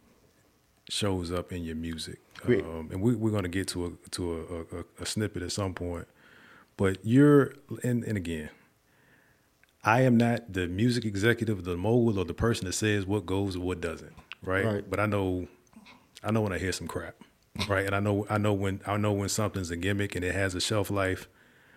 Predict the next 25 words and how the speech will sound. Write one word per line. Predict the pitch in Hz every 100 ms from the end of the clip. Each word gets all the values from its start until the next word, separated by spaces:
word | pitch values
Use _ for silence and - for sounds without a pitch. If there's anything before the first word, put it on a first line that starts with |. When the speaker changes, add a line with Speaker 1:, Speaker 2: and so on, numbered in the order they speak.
| - _ -
Speaker 1:
Um, | 107 90 90 87 87
that's | 85 90
only, | 101 101 95 90 87 87 -
you |
know, | 92 87 85 87 _ _ - - - - -
a | 87
few | - 104
thousand | 98 101 95 92 90
spins | - 104 98 90
before | 82 92 - 92 87
it's, | -
uh, | 92 87 90
before | 90 92 90
it's | 82
dead. | 87 87 87
But | 82
you, | 135 127 - _ _
there's | 113 113 -
something | 147 147 143 127 123 113 - _ _ _ _ _ _ _ _ _ _ _ _ _ _ _ _ _ -
that | 107 95
shows | - 127 117 101
up | 104 101 - _
in | 117 104
your | 95 92 87
music, | 92 120 127 85 82 80